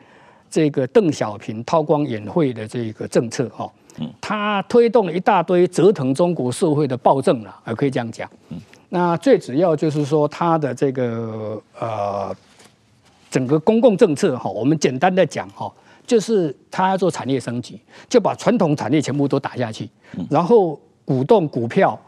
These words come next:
Speaker 1: 鼓动房地产大涨。
Speaker 2: 嗯。
Speaker 1: 然后到了这个不行之后呢，他又说这个房子是拿来住的。
Speaker 2: 嗯。
Speaker 1: 哦，那个政策就一下就大转弯了。
Speaker 2: 嗯。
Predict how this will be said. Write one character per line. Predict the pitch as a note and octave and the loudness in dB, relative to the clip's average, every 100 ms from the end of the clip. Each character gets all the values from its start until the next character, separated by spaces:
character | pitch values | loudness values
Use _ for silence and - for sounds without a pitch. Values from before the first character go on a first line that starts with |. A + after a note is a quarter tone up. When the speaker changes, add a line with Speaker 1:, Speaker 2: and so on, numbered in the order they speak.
| _ - | _ -4
Speaker 1:
鼓 | C3 | 0
动 | C#3 A3 C#3+ | 4 4 4
房 | C#3 D#3 | 2 2
地 | F3 | 0
产 | A2 G#2 | -2 -2
大 | - B2+ | 0 0
涨。 | - - _ _ _ F#3+ | -4 -10 _ _ _ -12
Speaker 2:
嗯。 | F3+ - - | -10 -10 0
Speaker 1:
然 | G3 | 2
后 | B3+ C4 | 6 4
到 | A3 A3+ A3 | 6 6 6
了 | G3 | 6
这 | F#3 | 4
个 | A3+ G3+ | 2 2
不 | D#4+ | 2
行 | - C3+ D#3 | 2 2 2
之 | A3 G#3+ | 2 4
后 | A3 F3+ | 4 4
呢， | D#3+ D#3+ - - _ _ | 2 0 -4 -20 _ _
他 | - C4+ | 0 4
又 | D4 A3 | 6 6
说 | A#3+ A#3+ B3 A#3+ | 8 6 8 6
这 | A#3 | 4
个 | G#3 | 4
房 | G#3 C4 | 4 2
子 | A3+ | 2
是 | B3 | 2
拿 | G3+ G3 | 4 6
来 | F3+ | 6
住 | F3+ D4 D3+ | 6 2 2
的。 | - _ _ | -4 _ _
Speaker 2:
嗯。 | F#2+ G2 | -8 -6
Speaker 1:
哦， | - A2+ | -4 0
那 | B3 | 2
个 | A#3+ G#3 _ - | 2 0 _ 0
政 | D#4+ A#3+ | 2 6
策 | C4+ | 4
就 | A3 | 4
一 | G3 | 2
下 | A#3 A#3+ | 4 4
就 | G3 | 4
大 | G3 D3+ | 2 2
转 | A#2+ | -2
弯 | A#2+ B2 | -6 -8
了。 | A2+ - _ | -10 -16 _
Speaker 2:
嗯。 | F2+ | -12